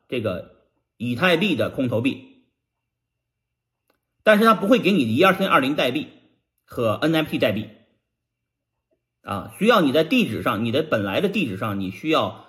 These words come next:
最好是把你的这个币放在你自己的钱包里面去交易，因为以太币和这个大部分的别的币，像比特币啊，不太一样。以太币是有完整的一套去中心化交易平台、借贷平台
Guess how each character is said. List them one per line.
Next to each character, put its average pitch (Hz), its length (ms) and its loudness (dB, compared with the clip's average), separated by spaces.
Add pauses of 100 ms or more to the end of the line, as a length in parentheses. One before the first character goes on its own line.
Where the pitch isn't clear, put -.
(240)
最 226 200 4
好 85 180 -6
是 143 120 -4
把 107 140 -4
你 95 120 -4
的 98 140 -4
这 113 100 -6
个 123 80 0
币 120 380 -6
放 127 180 -4
在 123 140 -2
你 95 100 -4
自 127 240 -6
己 92 140 -10
的 82 200 -12
钱 98 220 -10
包 101 100 -4
里 90 100 -4
面 - 140 -16
去 - 240 -18 (280)
交 92 180 -2
易， 90 140 -6 (340)
因 269 260 6
为 175 160 6
以 147 160 -2
太 190 200 4
币 185 180 0
和 90 320 -6
这 135 160 -6
个 98 160 -4
大 180 180 2
部 143 120 -4
分 131 160 -2
的 98 340 -6 (380)
别 131 160 -2
的 165 60 -2
币， 143 360 -4 (100)
像 127 240 -6
比 104 140 -6
特 - 80 -4
币 160 140 -2
啊， 101 160 -4
不 - 60 -6
太 156 100 0
一 110 100 -2
样。 139 320 -2 (760)
以 160 120 4
太 247 220 6
币 233 240 0
是 190 120 -2
有 143 120 2
完 117 280 0
整 135 160 0
的 95 80 -6
一 135 140 -4
套 98 400 -4
去 190 160 -4
中 180 100 0
心 185 100 4
化 165 120 4
交 156 200 0
易 143 120 2
平 123 280 -6
台、 110 280 -6
借 147 220 -4
贷 151 160 0
平 113 200 -6
台 107 440 -10